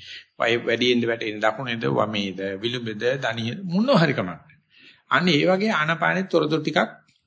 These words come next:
අහුලා ගන්න. අහුලා ගන්න බැරි එක විතරයි තියෙන්නේ. තොරතුරු නෑ කියලා කියන්න බෑ. ඒක භා-, භාවනා විපස්සනා ලෝකේ කියනවා බැලුවොත් පේනවායි කියලා.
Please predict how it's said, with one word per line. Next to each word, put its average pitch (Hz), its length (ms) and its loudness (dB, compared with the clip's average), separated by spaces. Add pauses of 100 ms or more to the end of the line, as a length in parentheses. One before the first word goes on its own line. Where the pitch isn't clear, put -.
(240)
අහුලා 180 280 6
ගන්න. 90 260 -2 (580)
අහුලා 180 280 2
ගන්න 196 180 6
බැරි 190 160 4
එක 180 80 4
විතරයි 156 280 2
තියෙන්නේ. 110 320 -4
තොරතුරු 160 360 0
නෑ 196 200 0
කියලා 190 240 -2
කියන්න 120 220 -2
බෑ. 101 200 -4 (440)
ඒක - 200 -6
භා-, 104 260 -2
භාවනා 113 540 2 (340)
විපස්සනා 131 600 -2
ලෝකේ 123 340 0
කියනවා 151 500 0 (360)
බැලුවොත් 139 500 6
පේනවායි 110 420 2
කියලා. - 260 -20